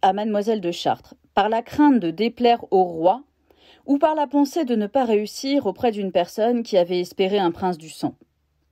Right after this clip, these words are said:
Monsieur de Clèves ne fut retenu par aucune de ces considérations. La mort du duc de Nevers, son père, qui arriva alors,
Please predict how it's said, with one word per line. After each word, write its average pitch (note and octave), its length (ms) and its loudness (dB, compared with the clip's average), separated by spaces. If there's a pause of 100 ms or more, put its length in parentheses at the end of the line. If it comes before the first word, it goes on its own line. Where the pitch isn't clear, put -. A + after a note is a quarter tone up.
(540)
Monsieur F#3 260 -2
de F#3 80 0
Clèves A#3+ 500 2 (380)
ne A#3+ 120 6
fut C#4+ 220 -4
retenu C#4+ 540 2
par A3 180 0
aucune C#4+ 340 2
de A3+ 120 0
ces A3 180 -6
considérations. F#3 800 -4 (840)
La G3 140 2
mort B3+ 500 0
du D#3 140 -20
duc G3 220 -10
de E3 100 -2
Nevers, E3 420 0
son D3+ 200 -6
père, E3+ 320 0
qui - 120 -4
arriva E3+ 380 0
alors, F3+ 540 -2